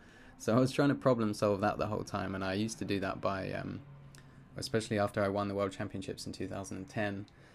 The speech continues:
I got on Instagram and I started showing off, like, my photography skills. And then I started, I bought a GoPro, one of the first GoPros that came out. Um, I actu-, actually was the, I bought the first GoPro, it didn't work.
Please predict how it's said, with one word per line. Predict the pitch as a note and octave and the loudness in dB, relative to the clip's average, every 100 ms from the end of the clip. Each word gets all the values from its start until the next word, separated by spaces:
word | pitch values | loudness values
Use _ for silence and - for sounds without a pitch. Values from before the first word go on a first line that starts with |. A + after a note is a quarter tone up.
| - - | -20 -8
I | F2 | -2
got | F2+ - | 0 0
on | - | 2
Instagram | A#2 - G2 G#2+ G#2 | 0 0 2 2 4
and | G2 | 0
I | |
started | - - - | -2 -4 -4
showing | - G2 F#2+ | -4 -2 -2
off, | F2 - - | -4 -8 -8
like, | - - - | -8 -8 -10
my | - | -10
photography | - - A#2+ A#2+ - A#2 | -10 -10 -6 -6 -4 -6
skills. | - A2+ A2+ A#2 A#2 A#2 | -2 0 0 0 -4 -6
And | - G2+ | -6 -4
then | G2+ | -4
I | G#2 | -6
started, | - - A#2 - - | -8 -8 -8 -10 -10
I | |
bought | G#2+ C#3 - | -2 -2 -2
a | - | -2
GoPro, | G2 G#2+ - A2 B2 B2+ - | -2 -2 -4 -4 -4 -6 -8
one | A2 | -6
of | G#2 | -6
the | |
first | - G2+ G2 | -6 -6 -4
GoPros | G#2+ G2+ - G#2+ | -4 -4 -2 -6
that | - - | -6 -12
came | G#2 G#2 | -8 -4
out. | G#2+ - - _ - _ _ _ _ _ _ _ - - - | -4 -6 -12 _ -20 _ _ _ _ _ _ _ -20 -20 -12
Um, | G2+ G2 G2 G2+ - _ _ _ _ - | -8 -6 -6 -8 -12 _ _ _ _ -8
I | G#2 | -6
actu-, | - - - | -6 -10 -8
actually | G#2+ - G2 | -8 -4 -4
was | F#2 | -2
the, | F#2+ F2+ F#2 - _ - | -2 -2 -4 -10 _ -8
I | |
bought | G2+ A2 | -4 -4
the | G2 | -4
first | - G#2 - | -2 -2 -2
GoPro, | G2+ G2 G#2+ | -4 -2 -2
it | F#2+ | -2
didn't | G2 F2 | -4 -2
work. | F#2 G2 | -2 -2